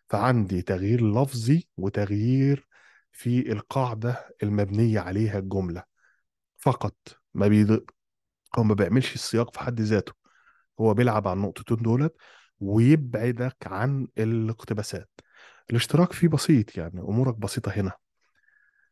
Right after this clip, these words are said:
عايز من غير اشتراك بيقبل ألف، ألف، ألف حرف، ألف حرف. تمام؟ طيب، أنا، أنا هشتغل لكم على ده بس في آخر المحاضرة،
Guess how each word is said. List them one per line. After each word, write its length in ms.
عايز 480
من 200
غير 160
اشتراك 480
بيقبل 420
ألف، 280
ألف، 440
ألف 280
حرف، 520
ألف 240
حرف. 420
تمام؟ 360
طيب، 420
أنا، 480
أنا 340
هشتغل 520
لكم 180
على 120
ده 80
بس 220
في 180
آخر 160
المحاضرة، 400